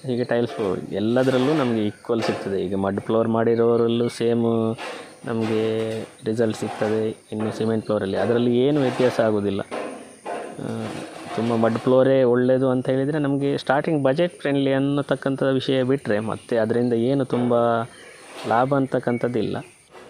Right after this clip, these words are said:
ಲಾಭ ಅನ್ನೋದಕ್ಕಿಂತ ನಮಗೆ ಪ್ರತಿ ಬ್ಯಾಚಲ್ಲಿ ಕೆಲಸದ ಹೊರೆ ಕೂಡ ಜಾಸ್ತಿ ಅಂತ ಹೇಳ್ಬೋದು.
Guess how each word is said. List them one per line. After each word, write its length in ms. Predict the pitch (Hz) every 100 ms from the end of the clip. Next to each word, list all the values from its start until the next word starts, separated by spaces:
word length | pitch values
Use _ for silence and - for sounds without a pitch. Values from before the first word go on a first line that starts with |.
| - - - - - -
ಲಾಭ 260 | 135 135 156
ಅನ್ನೋದಕ್ಕಿಂತ 640 | 160 160 160 160 165 160
ನಮಗೆ 400 | 175 165 151 147
ಪ್ರತಿ 280 | 143 143 139
ಬ್ಯಾಚಲ್ಲಿ 420 | 143 139 143 139
ಕೆಲಸದ 420 | 139 123 127 135 131
ಹೊರೆ 280 | 123 127
ಕೂಡ 180 | 123 123
ಜಾಸ್ತಿ 880 | 131 120 113 110 - 98 101 101 - 117
ಅಂತ 180 | 104
ಹೇಳ್ಬೋದು. 560 | 101 92 90 - - -